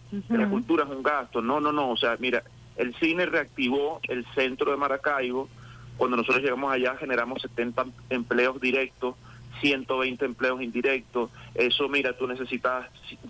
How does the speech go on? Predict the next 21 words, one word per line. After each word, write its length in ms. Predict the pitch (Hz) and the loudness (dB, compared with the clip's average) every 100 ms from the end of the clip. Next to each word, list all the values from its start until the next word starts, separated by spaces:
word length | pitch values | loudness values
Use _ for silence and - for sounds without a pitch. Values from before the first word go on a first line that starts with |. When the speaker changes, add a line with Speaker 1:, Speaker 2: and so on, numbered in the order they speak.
| - | -4
Speaker 1:
ciento 280 | 139 131 | -2 0
veinte 240 | 151 151 147 | 0 0 -2
platos 400 | 151 143 139 151 | 0 0 0 0
de 100 | 147 | 0
comida 360 | 127 120 135 | 0 2 2
por 220 | 143 131 117 | 0 -2 -2
tres 320 | 127 131 139 | 0 0 2
diarios. 500 | 135 131 135 139 143 - - | 0 0 0 -4 -6 -10 -20
Estás 200 | - 120 | -8 -2
hablando 380 | 120 131 131 135 | 2 2 2 2
de 60 | 127 | 2
doscientos 480 | 117 135 123 139 | 0 -2 -4 -4
sesenta, 380 | 123 117 117 120 - | -6 -8 -4 -2 2
eh, 160 | 113 | 2
trescientos 480 | 117 117 127 117 127 | 2 0 -2 -2 -2
sesenta 300 | 120 123 120 | -2 -2 -2
platos 340 | - 123 127 | 0 -2 0
de 80 | 123 | -2
comida. 480 | 117 123 135 127 120 - - - | 0 2 2 2 0 -6 -20 -4
Se 60 | 147 | -4
activa, 640 | 131 143 135 131 127 127 | -2 0 0 0 0 -4